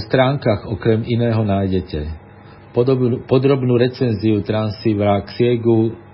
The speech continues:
G sto šesť, popis vlastností a nastavovania fan dipólu, článok o polárnom radi-, radistovi Gennadijovi Olonkinovi,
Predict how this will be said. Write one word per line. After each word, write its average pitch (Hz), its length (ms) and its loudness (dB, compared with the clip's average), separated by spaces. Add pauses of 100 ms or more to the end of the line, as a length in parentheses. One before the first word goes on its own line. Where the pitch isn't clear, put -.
(120)
G 107 480 0
sto 95 160 -2
šesť, 110 460 -2 (760)
popis 135 320 0
vlastností 117 800 2
a 104 160 -4
nastavovania 107 960 0
fan 113 320 -2
dipólu, 113 720 0 (720)
článok 120 480 0
o 117 160 0
polárnom 113 560 2
radi-, 110 480 0
radistovi 107 880 0
Gennadijovi 107 720 0
Olonkinovi, 113 840 0